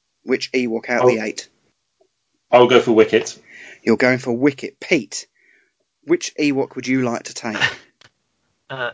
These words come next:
Speaker 3: Chief Chirper.
Speaker 1: Chief Chirper. So I can tell you, Andy, that Wicket had a hundred and nine and is third.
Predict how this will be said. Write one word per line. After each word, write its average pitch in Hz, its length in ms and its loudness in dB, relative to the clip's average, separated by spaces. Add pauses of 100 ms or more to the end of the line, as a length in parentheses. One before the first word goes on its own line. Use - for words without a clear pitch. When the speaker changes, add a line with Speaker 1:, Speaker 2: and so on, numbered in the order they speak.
(100)
Speaker 3:
Chief - 360 -6
Chirper. 73 520 -4 (680)
Speaker 1:
Chief 127 500 0 (100)
Chirper. 117 680 -4
So 131 400 0
I 127 80 -8
can 123 140 -8
tell 170 320 0
you, 120 160 0
Andy, 95 380 -10
that 107 120 -8
Wicket - 400 -4
had 113 200 -6
a - 20 -8
hundred 120 420 -2
and 117 180 2
nine 117 440 -2 (680)
and 123 140 4
is 120 160 0
third. 113 580 0